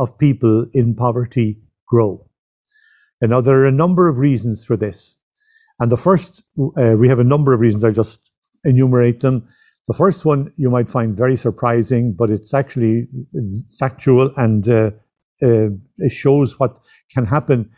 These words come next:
if government isn't taking care and prioritizing the reduction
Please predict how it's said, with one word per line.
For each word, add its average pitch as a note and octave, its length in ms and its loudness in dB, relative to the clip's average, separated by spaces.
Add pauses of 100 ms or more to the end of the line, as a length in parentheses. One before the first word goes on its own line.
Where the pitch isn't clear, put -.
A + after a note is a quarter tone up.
(120)
if A#2 120 -4
government A#2 380 -2
isn't A2+ 240 0
taking G#2+ 400 -2
care B2 400 0 (320)
and A#2 180 -4
prioritizing B2 1080 -2 (320)
the A#2+ 60 2
reduction A#2 680 0